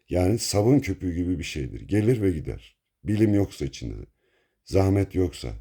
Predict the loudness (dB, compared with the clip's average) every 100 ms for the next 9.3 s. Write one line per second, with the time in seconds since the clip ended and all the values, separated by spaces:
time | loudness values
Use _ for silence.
0 | -6 0 0 0 -2 -4 -4 -6 -2 0
1 | -2 -4 -4 -4 -6 -12 -4 -2 -2 -4
2 | _ 0 2 2 -2 -4 -6 -6 -4 2
3 | 2 2 0 -2 0 -4 -4 -12 _ -20
4 | -20 _ _ _ _ _ _ -4 0 2
5 | 2 2 0 0 -2 -4 -4 -4 -4 -4
6 | -8 -10 -6 -4 -4 -4 -2 0 0 -2
7 | -6 _ -14 -12 -8 -2 0 0 0 -2
8 | -2 -2 -2 -4 -6 _ _ _ _ _
9 | _ _ -2